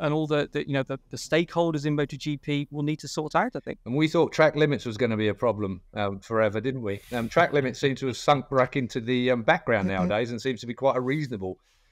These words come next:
Speaker 2: situation. I mean, if you look at the, um, M S M A, uh, the new ranking for concessions, I mean, you've got to add the concessions into this as well. Tyre pressures,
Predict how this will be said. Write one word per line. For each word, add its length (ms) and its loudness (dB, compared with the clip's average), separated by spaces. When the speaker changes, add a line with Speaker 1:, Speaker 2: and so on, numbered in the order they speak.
Speaker 2:
situation. 580 0
I 60 4
mean, 160 2
if 100 -2
you 80 2
look 220 4
at 100 -2
the, 320 2
um, 160 4
M 140 4
S 180 2
M 120 2
A, 280 4
uh, 180 0
the 180 0
new 520 2
ranking 640 4
for 140 -2
concessions, 1000 0
I 100 -2
mean, 160 0
you've 120 0
got 80 6
to 80 6
add 220 2
the 80 -2
concessions 560 -2
into 200 -4
this 160 -6
as 120 -8
well. 180 4
Tyre 260 6
pressures, 460 -2